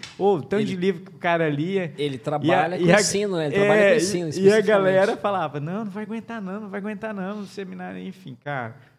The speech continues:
Speaker 1: Hoje é um pastorzão, tá em Maringá, um abraço, pastor Éder, aí o pastor Eugênia, tá, eu tenho um filhinho, eu não tive a oportunidade ainda de conhecer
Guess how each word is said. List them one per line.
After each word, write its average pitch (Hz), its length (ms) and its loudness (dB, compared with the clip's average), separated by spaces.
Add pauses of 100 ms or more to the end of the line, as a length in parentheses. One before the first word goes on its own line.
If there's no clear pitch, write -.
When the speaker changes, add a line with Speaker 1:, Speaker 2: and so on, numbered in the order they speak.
(120)
Speaker 1:
Hoje 143 240 -6
é - 40 -8
um 156 80 -12
pastorzão, 151 1000 -6
tá 135 120 -8
em 123 40 -8
Maringá, 127 560 -6
um 127 100 -6
abraço, 127 460 -6 (240)
pastor 120 420 -10
Éder, 127 580 -6 (360)
aí 120 140 -10
o 120 260 -10
pastor 120 360 -10
Eugênia, 131 800 -6 (140)
tá, 135 100 -10
eu 135 80 -6
tenho 147 160 -4
um 139 60 -4
filhinho, 147 600 -8
eu 143 200 -8
não 180 120 -8
tive 170 280 -6
a 160 40 0
oportunidade 135 640 -8
ainda 127 200 -8
de - 80 -20
conhecer 127 680 -10